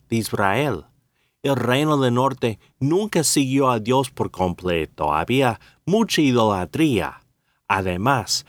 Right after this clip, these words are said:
se ve que había mucha injusticia social, mucha corrupción.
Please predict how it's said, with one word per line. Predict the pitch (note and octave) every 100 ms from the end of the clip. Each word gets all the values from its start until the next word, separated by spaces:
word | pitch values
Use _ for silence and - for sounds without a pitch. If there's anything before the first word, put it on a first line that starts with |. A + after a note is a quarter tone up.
| -
se | - C#3
ve | B2+ E3+
que | - B2+
había | B2 D3+ C3
mucha | C#3+ E3 - C#3+ -
injusticia | - F3+ E3+ - D3+ B2+ - F#3+ - C#3+ A#2
social, | - G2 F2+ - B2 G2 D#2 C#2+ _ _ -
mucha | G3 -
corrupción. | - - G#2 F#2+ E2+ - - D3+ C3+ D#2+ D2